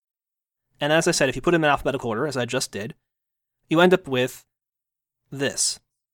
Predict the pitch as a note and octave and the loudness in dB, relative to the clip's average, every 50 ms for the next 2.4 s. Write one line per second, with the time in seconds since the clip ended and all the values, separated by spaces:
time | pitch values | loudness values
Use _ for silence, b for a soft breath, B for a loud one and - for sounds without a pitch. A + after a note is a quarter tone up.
0 | _ _ - B2 C#3+ D3+ D#3 E3 F3+ G3 G#3 A3 G#3+ - _ _ _ _ _ - | _ _ -4 0 2 4 4 4 2 0 -2 -4 -6 -10 _ _ _ _ _ -2
1 | C#3 C#3+ D3 D#3 E3+ F#3 G3 - _ _ _ _ _ _ _ _ - - - - | 0 2 2 2 0 -2 -6 -8 _ _ _ _ _ _ _ _ -6 -4 -4 -2
2 | - C#3 - - - - - | -4 -4 -6 -6 -6 -8 -8